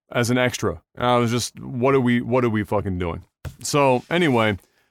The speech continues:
that's, I, I just mentioned it because I, I personally find it weird to be comparing games that are, like, they're technically the same genre, but they're so fucking far flung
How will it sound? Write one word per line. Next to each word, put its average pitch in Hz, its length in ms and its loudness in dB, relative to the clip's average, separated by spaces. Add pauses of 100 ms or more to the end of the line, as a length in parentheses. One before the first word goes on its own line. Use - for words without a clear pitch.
(200)
that's, 180 360 2
I, 180 640 2
I 175 80 4
just 214 200 -2
mentioned 202 280 2
it 190 100 2
because 147 540 2 (160)
I, 127 300 4
I 135 180 2 (220)
personally 170 380 2
find 147 320 0
it 139 80 -4
weird 135 440 2
to 120 60 0
be 117 220 2 (120)
comparing 127 680 0 (1000)
games 143 400 4
that 135 180 2
are, 127 340 2
like, 135 220 0
they're 139 100 0
technically 165 400 0
the 135 100 -2
same 143 280 2
genre, 127 440 2
but 131 200 -2
they're 135 100 2
so 175 320 2
fucking 147 480 0
far 127 560 4
flung 123 680 0